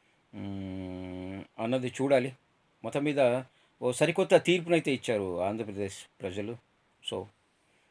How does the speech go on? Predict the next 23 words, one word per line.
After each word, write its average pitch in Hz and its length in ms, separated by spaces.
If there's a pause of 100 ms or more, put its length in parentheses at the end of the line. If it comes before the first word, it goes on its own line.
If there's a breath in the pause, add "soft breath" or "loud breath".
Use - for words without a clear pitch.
(140)
దేన్నైనా 151 460
ఆహ్వానించాలి 135 580
మనం, 107 200 (380)
తప్పదు. 104 340
అయితే 120 480 (340 soft breath)
అందరూ, 139 380
నేను 120 200
ఇంతకుముందు 120 360
కూడా 123 160
చెప్పాను 110 360
ఒక 101 100
వీడియోలో, 98 420 (300)
నన్ను 110 180
అడుగుతున్నారు, 135 440
"ఇక 135 120
నువ్వు 113 460 (640 soft breath)
వీడియోలు 143 580
ఆపేసి 123 760 (140)
కామ్గా 110 540
ఉంటావా 101 460
ఏమిటి?" 98 380
అని. 107 180
No, 123 220